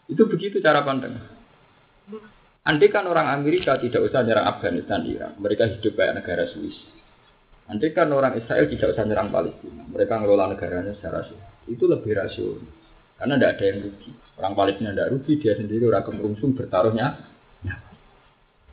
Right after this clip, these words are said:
Artinya dia dengan perang itu sudah melakukan satu kehinaan kemanusiaan, dia sudah ada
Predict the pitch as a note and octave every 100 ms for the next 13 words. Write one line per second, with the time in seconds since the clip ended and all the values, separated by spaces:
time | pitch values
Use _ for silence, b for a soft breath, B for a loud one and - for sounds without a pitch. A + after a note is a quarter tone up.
0 | - - - - D3 D3+ C3+ C#3+ F#3 E3+
1 | D#3 B2 A#2+ A#2 A2 C3+ E3 - A2 A2
2 | B2 A#2+ G#2+ A#2 G#2 G#2 G#2 A2 A2 A2
3 | - - - G#2+ - C3+ D#3+ A#2 G2+